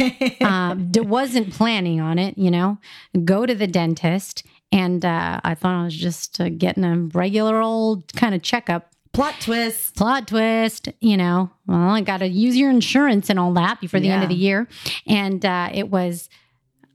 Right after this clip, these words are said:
Speaker 1: d-, dentist told me, you know, "You should just go ahead and get your last two wisdom teeth pulled out." And I wasn't opposed to that. And, uh, but when I was told, "Hey, do you wanna do it today?" I was
Speaker 2: Like,
Speaker 1: like,
Speaker 2: right now.
Speaker 1: like, n-, like
Speaker 2: Go time.
Speaker 1: now?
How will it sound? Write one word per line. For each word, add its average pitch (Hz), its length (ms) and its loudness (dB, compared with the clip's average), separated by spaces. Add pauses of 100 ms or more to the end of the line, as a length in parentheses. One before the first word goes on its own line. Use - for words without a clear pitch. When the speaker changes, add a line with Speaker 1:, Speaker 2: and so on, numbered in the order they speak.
Speaker 1:
d-, 214 260 0
dentist 262 380 0
told 262 260 0
me, 208 360 0
you 220 200 2
know, 190 80 2
"You 196 180 2
should 185 260 -2
just 190 280 0
go 190 140 2
ahead 196 140 -2
and 185 120 0
get 190 180 -2
your 180 180 0
last 180 300 -2
two 202 100 0
wisdom 190 280 0
teeth 175 200 -4
pulled 170 240 -2
out." 175 220 0
And 185 100 0
I 185 80 0
wasn't 220 240 0
opposed 240 340 -2
to 185 60 0
that. 165 280 -2 (460)
And, 185 480 0
uh, 175 540 -2 (340)
but 220 200 0
when 262 200 0
I 269 100 2
was 254 200 -2
told, 262 340 0
"Hey, 233 200 0
do 220 100 -2
you 226 80 4
wanna 220 240 2
do 214 220 0
it 202 100 -2
today?" 175 880 0 (140)
I 185 140 2
was - 20 -2
Speaker 2:
Like, 175 140 -2
Speaker 1:
like, 180 200 0
Speaker 2:
right 240 180 -4
now. 214 360 -2
Speaker 1:
like, 180 220 -2 (120)
n-, 175 160 -2 (360)
like 160 160 2
Speaker 2:
Go 208 80 0
time. 160 320 2
Speaker 1:
now? 170 320 2